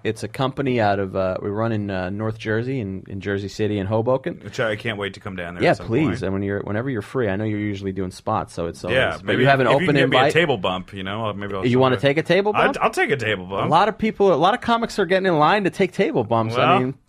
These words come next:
Speaker 1: you're welcome to first just come check out a show. You don't have to
Speaker 2: <laughs>
Speaker 1: take a table bump. I will put you on the comp list.
Speaker 2: <laughs>
Speaker 1: But Capital Wrestling, uh, what's unique about our company is that, uh, we do weekly episodic. So we're, uh, a lot of independent companies, they just tape 'em and,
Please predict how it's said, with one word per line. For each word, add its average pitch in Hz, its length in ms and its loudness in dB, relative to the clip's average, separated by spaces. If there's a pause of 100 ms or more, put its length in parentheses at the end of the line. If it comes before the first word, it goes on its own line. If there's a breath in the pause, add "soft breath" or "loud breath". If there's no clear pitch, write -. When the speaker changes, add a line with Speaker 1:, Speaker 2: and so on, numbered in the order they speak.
(280 soft breath)
Speaker 1:
you're 170 140 6
welcome 226 280 4
to 156 80 2
first 190 280 2
just 165 160 -4
come 151 180 2
check 156 220 0
out 147 160 6
a 127 40 2
show. 180 280 4
You 135 100 4
don't 165 140 4
have 175 240 2
to 127 220 4
Speaker 2:
<laughs> 110 80 -6
Speaker 1:
take 147 200 2
a 123 60 0
table 160 340 2
bump. 113 220 2
I 120 160 4
will 131 120 4
put 127 200 0
you 156 80 4
on 131 80 4
the 110 80 0
comp 165 300 0
list. 104 280 4 (240)
Speaker 2:
<laughs> - 20 -20
Speaker 1:
But 165 960 0
Capital 202 340 4
Wrestling, 175 480 2
uh, 135 180 6
what's 143 200 0
unique 160 260 0
about 127 220 4
our 135 100 4
company 110 600 -2 (320 soft breath)
is 117 300 0
that, 120 260 2
uh, 113 320 4
we 131 180 2
do 131 300 2
weekly 120 520 0
episodic. 104 760 0
So 101 200 0
we're, 101 180 0 (100)
uh, 92 340 2
a 87 60 -2
lot 127 200 4
of 123 60 2
independent 117 420 -2
companies, 107 420 -2
they 98 80 0
just 98 240 -4
tape 98 280 0
'em 101 140 -2
and, 95 300 -6